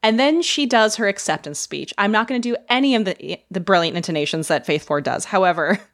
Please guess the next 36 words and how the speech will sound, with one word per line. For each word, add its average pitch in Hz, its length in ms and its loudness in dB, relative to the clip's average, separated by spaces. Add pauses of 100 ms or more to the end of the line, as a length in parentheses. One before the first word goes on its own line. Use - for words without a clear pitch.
(180)
<laughs> - 340 -12
"Oh 220 100 2
my 277 140 2
gosh, 226 500 -2 (200)
I 202 100 2
don't 214 180 2
believe 214 240 -2
it. 233 100 -2 (180)
I 214 140 2
won. 196 320 0 (140)
My 226 100 0
heart 196 160 2
is 208 80 -6
beating 233 180 -2
a 233 40 2
mild 214 240 2
minute. 214 180 0 (180)
I 208 120 4
won. 214 320 2 (100)
I 202 60 0
have 202 100 2
so - 180 0
many 202 140 0
people 190 240 -6
to 190 80 -4
thank. 151 320 -8 (160)
My 175 140 -2
teachers, 240 580 -4 (120)
my 175 120 -2
friends, 214 460 2 (100)
my 175 140 2
parents, 190 400 2 (120)
Edward 165 240 2
and 160 120 0
Bootsy 160 260 0
Sherwood. 160 400 -2